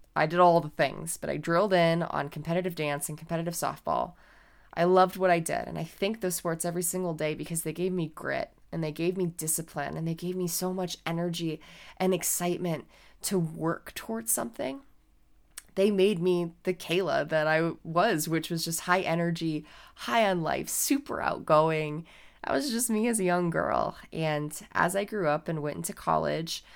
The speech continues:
and into my professional career, started to lose that a little bit. And, you know, I think a reason of that was, um, and if you're in competitive sports growing up, you will understand this. I,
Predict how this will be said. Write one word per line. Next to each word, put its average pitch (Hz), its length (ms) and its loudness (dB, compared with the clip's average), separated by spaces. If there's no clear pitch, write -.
and 165 140 -2
into 165 180 0
my 165 140 4
professional 185 580 -2
career, 165 460 -2
started - 680 -6
to 240 80 -4
lose 262 220 -4
that 143 100 0
a - 80 -4
little - 200 -6
bit. - 280 -6
And, 151 420 -2
you 196 80 0
know, 208 80 6
I 214 40 4
think 262 200 0
a 226 80 -2
reason 202 340 0
of 190 120 0
that 180 280 2
was, 165 500 4
um, 156 280 -4
and 160 120 2
if 170 120 0
you're 208 180 2
in 185 80 0
competitive 156 460 -2
sports - 640 -2
growing 156 360 6
up, 151 220 0
you 151 260 -4
will 151 140 0
understand 147 520 -4
this. 214 300 -4
I, - 260 -8